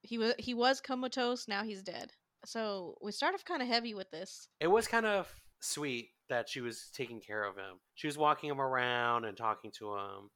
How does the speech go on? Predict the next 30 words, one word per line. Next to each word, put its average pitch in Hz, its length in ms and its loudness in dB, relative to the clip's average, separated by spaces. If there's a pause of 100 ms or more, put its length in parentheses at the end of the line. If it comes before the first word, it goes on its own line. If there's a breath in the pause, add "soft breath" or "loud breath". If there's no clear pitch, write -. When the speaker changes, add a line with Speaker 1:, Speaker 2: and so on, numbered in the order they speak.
Speaker 2:
even 127 200 -2
though 127 80 2
we 123 140 -2
know 120 120 0
she's, 104 220 -6
like, 101 180 -4 (140)
a 113 80 -6
psycho 98 500 -4
murderer. 92 460 -12 (240)
Speaker 1:
Yeah, 359 400 10
I 302 60 10
mean, 339 240 6
I 294 100 12
do 370 240 6
think 349 160 0
that 277 120 6
she 269 160 4
loved 226 260 4
her 233 100 -2
dad, 190 420 2 (140)
and 240 220 6
that 233 200 4
she 262 240 4
was, 254 300 2 (420 loud breath)
I 220 120 8
think 330 180 6
it 466 100 10
was 302 140 4
last 214 380 6
episode 214 720 2